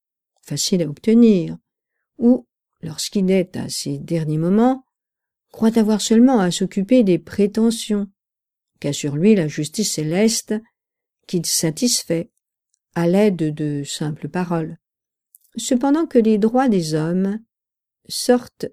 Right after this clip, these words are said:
les mains vides de cette affaire, et que personne ne recouvre son bien. C'est là l'issue tellement ordinaire de ces sortes d'expiations qu'un exemple du contraire est à peu près chose inouïe.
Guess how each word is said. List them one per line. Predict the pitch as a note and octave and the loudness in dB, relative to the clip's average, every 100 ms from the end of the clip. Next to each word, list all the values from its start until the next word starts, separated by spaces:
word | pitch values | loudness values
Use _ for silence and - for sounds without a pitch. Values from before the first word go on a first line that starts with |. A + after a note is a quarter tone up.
| _ | _
les | E3+ E3 | -4 -2
mains | E3 F3 | 0 0
vides | F3 A3+ F#3 D#3+ - B3+ - | 2 2 2 -2 -10 -10 -12
de | D#3+ D#3 | -8 -8
cette | - - | -8 -8
affaire, | D#3 D3+ D#3+ D3+ - - D#3 _ _ _ _ _ _ _ _ _ _ _ - | -8 -8 -8 -8 -10 -14 -18 _ _ _ _ _ _ _ _ _ _ _ 0
et | A#3 | 2
que | C#4 | 2
personne | B3 C4+ A#3+ - C4+ B3+ F#3+ E3 - - | 2 2 0 -2 0 0 0 -2 -8 -6
ne | F3 F3+ | -2 -2
recouvre | F3 E3+ - G3+ F3 E3 | -2 -4 -4 -4 -4 -4
son | D#3+ - D#3+ | -6 -6 -6
bien. | D3+ D3+ B3 _ _ _ _ _ _ _ _ _ _ _ _ _ | -4 -6 -8 _ _ _ _ _ _ _ _ _ _ _ _ _
C'est | - - C4+ | -10 0 2
là | C#4 C4+ | 4 6
l'issue | B3 A#3+ - A#3+ A3+ | 4 2 0 0 2
tellement | G#3+ G3+ G3+ | 2 4 2
ordinaire | G3 G3 G3 F#3 F#3+ | 2 2 4 2 2
de | F3 | 0
ces | E3+ F3 | -2 -2
sortes | E3+ F3 E3 - | -4 -4 -4 -6
d'expiations | D#3+ E3 - - D#3 D3+ - F#3 F#3 F3+ _ _ _ _ | -4 -4 -6 -6 -4 -2 -2 0 0 -2 _ _ _ _
qu'un | - F3 | 0 2
exemple | F3 E3+ F3+ - D3+ | 2 2 0 0 -4
du | D3+ | -4
contraire | - D3 - F3 F3+ - _ - | -4 -6 -2 0 0 -4 _ -2
est | F3 | 0
à | D#3+ | 0
peu | D#3 C#3+ | -4 -8
près | - D#3 | -8 -8
chose | - C#3+ | -6 -4
inouïe. | D3+ F#3+ E3+ - | 0 0 0 -4